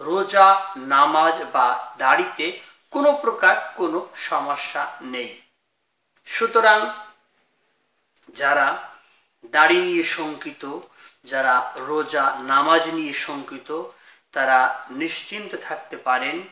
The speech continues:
আপনার যদি ইচ্ছা থাকে, সদিচ্ছা থাকে, তাহলে আপনি রোজা নামাজ করতে পারবেন, সৃষ্টিকর্তাকে বা উপরওয়ালাকে আপনি ডাকতে পারবেন।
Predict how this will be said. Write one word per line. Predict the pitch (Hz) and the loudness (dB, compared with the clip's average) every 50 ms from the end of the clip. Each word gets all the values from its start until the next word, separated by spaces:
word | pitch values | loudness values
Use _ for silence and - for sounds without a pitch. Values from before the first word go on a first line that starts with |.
| _ _ - - - - _ _ | _ _ -20 -20 -20 -20 _ _
আপনার | 131 135 139 - - 151 143 139 139 | 0 0 0 0 -2 -4 -4 -4 -4
যদি | 139 139 135 156 - _ _ | -6 -8 -12 -14 -20 _ _
ইচ্ছা | 175 170 170 - - - - 160 147 | -10 -10 -10 -8 -10 -8 -4 -4 -4
থাকে, | - - - - 147 - - 151 156 165 165 - - - - _ | -4 -4 -4 -4 -4 -4 -6 -8 -8 -8 -10 -16 -20 -20 -20 _
সদিচ্ছা | - - - 165 147 139 - 175 180 - - - - - - | -12 -8 -2 0 0 0 0 -2 -6 -6 -8 -10 -10 -10 -12
থাকে, | - - 139 139 - 151 160 165 | -8 -6 -6 -6 -6 -8 -8 -6
তাহলে | - - 139 143 156 160 151 143 143 | -2 -2 -2 -2 -2 -4 -4 -2 0
আপনি | 139 139 135 - 139 147 165 180 - - - _ _ _ _ | 0 0 -2 -4 -8 -12 -12 -14 -16 -20 -20 _ _ _ _
রোজা | 135 139 151 151 143 147 - 135 127 127 127 - - | -10 -8 -6 -6 -6 -4 -2 -2 0 0 -2 -6 -12
নামাজ | 131 127 135 131 131 127 135 135 139 - - - | -10 -4 0 0 0 2 0 -2 -4 -4 -8 -10
করতে | - 156 - - - 156 | -10 -12 -12 -10 -10 -12
পারবেন, | - - 156 151 151 151 170 180 180 - - - - _ _ _ _ _ _ _ _ _ _ _ | -6 -2 0 0 0 0 -4 -6 -8 -8 -14 -20 -20 _ _ _ _ _ _ _ _ _ _ _
সৃষ্টিকর্তাকে | - - - - 190 196 175 - - - 180 - 175 156 147 - - 143 135 - - 139 | -18 -16 -10 -8 -8 -8 -8 -8 -10 -10 -8 -4 -2 -2 -2 -2 -4 -6 -6 -6 -8 -8
বা | 135 131 127 135 - - - - - - _ _ | 0 2 2 2 2 -2 -8 -14 -18 -20 _ _
উপরওয়ালাকে | 175 175 165 - 165 147 143 139 151 170 180 165 - - 143 | -10 -10 -8 -6 -6 -4 -2 0 0 0 0 -2 -2 -2 -4
আপনি | 131 131 - - 131 151 - - _ _ _ _ - | -4 -4 -4 -8 -12 -14 -14 -16 _ _ _ _ -20
ডাকতে | 120 - 135 131 135 - - - 131 | -8 -2 -2 -2 -2 -2 -8 -14 -16
পারবেন। | 117 - 117 113 113 113 117 113 | -12 -8 -8 -8 -6 -8 -10 -14